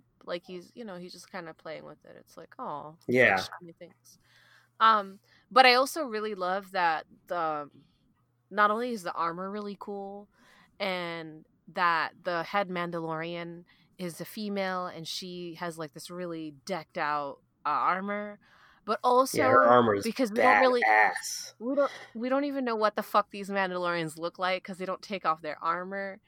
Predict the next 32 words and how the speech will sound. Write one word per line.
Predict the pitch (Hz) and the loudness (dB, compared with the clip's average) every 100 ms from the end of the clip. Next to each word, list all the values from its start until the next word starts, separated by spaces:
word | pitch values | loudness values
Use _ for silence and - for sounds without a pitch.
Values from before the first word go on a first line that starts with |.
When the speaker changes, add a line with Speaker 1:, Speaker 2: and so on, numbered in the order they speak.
| _ _ | _ _
Speaker 1:
So | - 254 | 0 0
it's | 233 | 0
so | - - 277 | -4 2 4
Speaker 2:
Yeah. | 220 175 | 6 2
Speaker 1:
cool | 269 185 | 0 -2
'cause, | - 214 - | -4 -8 0
like, | 226 202 | 2 2
how | - 196 | 2 2
do | 233 | 2
you | 240 | -2
know | 233 220 | -2 0
what | 190 - | -2 -2
facial | 190 202 208 | -4 -2 -4
expressions? | 185 - 170 156 156 156 160 - | -6 -8 -8 -4 -6 -6 -12 -6
<laughs> | 208 - _ - - - - - - - 480 330 | -4 -4 _ -20 -20 -20 -20 -20 -10 4 6 10
Like, | 320 - | 8 8
you | 302 | 6
Speaker 2:
Yeah, | 120 117 | 10 10
I | 120 | 8
know. | 123 123 117 113 110 - | 8 10 10 8 4 0
Speaker 1:
It's | - - | -10 -6
so | - 392 359 | 6 8 10
Speaker 2:
<laughs> | 185 | 12
Speaker 1:
interesting | 175 185 170 175 170 113 98 - | 12 10 6 8 6 6 0 -10
to | 190 | -10
me. | 175 170 156 160 - - - - - | -6 -6 -6 -6 -6 -4 -4 2 6
I | 247 | 6
think | 269 | 6
it's | 285 - | 6 10
really | 131 | 12
Speaker 2:
Yeah. | 220 92 | 12 8
Speaker 1:
cool. | 190 | 2